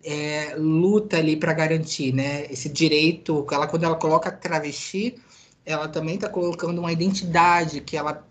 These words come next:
que, que a gente precisa ter atenção, né? Ela não vai dar conta de falar sobre todas, porque ela não tem a experiência de ser, né, de todas as coisas. Mas ela consegue lutar pra, pelo menos, dizer que, olha, vocês precisam se atentar,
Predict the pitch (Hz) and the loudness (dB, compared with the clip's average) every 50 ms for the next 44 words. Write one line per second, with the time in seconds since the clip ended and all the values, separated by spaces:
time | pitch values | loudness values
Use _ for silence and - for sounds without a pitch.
0 | _ - 151 139 - 160 156 - 165 165 - - 180 180 - - 165 170 170 170 | _ -8 -8 -6 -2 -2 -2 -2 -4 -6 -6 -6 -6 -6 -6 -4 -2 -2 -2 0
1 | - 170 160 156 156 156 - 151 151 147 - - 147 135 131 127 127 127 131 135 | 0 0 2 2 0 -2 -4 -8 -10 -10 -10 -10 -8 -6 -4 -2 -2 -2 -2 -4
2 | 131 - - - - - - - - 139 151 170 180 190 185 190 180 185 190 185 | -6 -10 -20 -20 -20 -20 -20 -12 -6 -4 0 2 4 4 4 4 4 2 0 -4
3 | 185 - 196 190 202 202 208 196 196 - 220 202 185 190 190 - 196 185 190 226 | -6 -4 -4 -2 -2 -2 -4 -6 -6 -4 -4 -4 -4 -4 -6 -6 -6 -6 -6 -6
4 | - - 208 190 175 - 143 131 - - - 156 156 - 175 165 160 170 175 190 | -6 -4 -2 0 0 0 -2 -6 -6 -6 -6 -6 -4 -2 -2 0 0 0 0 -2
5 | 190 190 - 202 208 220 214 - - 196 180 175 160 160 165 - 170 160 156 143 | -2 -2 -2 -2 -2 -2 -2 -2 0 0 2 2 2 2 0 -2 -4 -4 -6 -8
6 | - - 156 139 127 127 127 - - - - - - - - _ _ _ _ 139 | -8 -4 -2 -2 -2 -2 -2 -6 -10 -16 -20 -20 -20 -20 -20 _ _ _ _ -6
7 | 139 143 143 143 139 151 156 - - _ - 156 151 151 147 143 135 127 135 131 | -4 -2 -2 -2 -2 -4 -8 -8 -12 _ -2 0 2 2 2 0 -2 -2 -4 -8
8 | - - 143 131 131 131 131 127 - - - - - _ _ - 156 160 160 165 | -8 -6 -6 -4 -2 -2 -4 -4 -6 -10 -16 -20 -20 _ _ -4 0 2 4 4
9 | 165 170 175 190 190 185 180 185 - - - 165 160 156 156 160 165 165 - - | 4 4 2 2 0 0 0 -2 -4 -8 -6 -4 -2 0 0 0 0 -2 -6 -10
10 | _ - 160 165 156 - - 156 156 160 170 165 175 170 170 - 180 165 170 185 | _ -8 -6 -6 -4 -2 0 0 0 0 -2 -4 -6 -6 -4 -2 0 2 2 0
11 | - - - 185 180 180 180 - - 165 175 170 170 170 180 185 175 180 180 - | -2 -4 -6 -4 -4 -4 -4 -4 -4 -4 -2 -2 -2 -2 -2 -2 -2 -4 -6 -10
12 | - - _ _ _ - 139 147 156 156 170 165 165 165 - - - - 254 262 | -16 -20 _ _ _ -14 -8 -6 -4 -2 0 2 0 0 -2 -4 -2 0 0 2
13 | 233 160 135 131 127 131 - 175 160 - - 185 160 - 151 151 151 160 185 196 | 2 2 0 0 -2 -4 -4 -4 -4 -2 -2 -2 -2 -2 -4 -4 0 0 2 2
14 | 208 214 214 202 190 190 - - 170 165 - 190 196 196 196 190 180 160 160 170 | 2 2 2 2 0 0 -2 -2 -4 -2 0 2 2 4 4 4 4 4 6 4
15 | 185 190 190 - | 4 2 -2 -6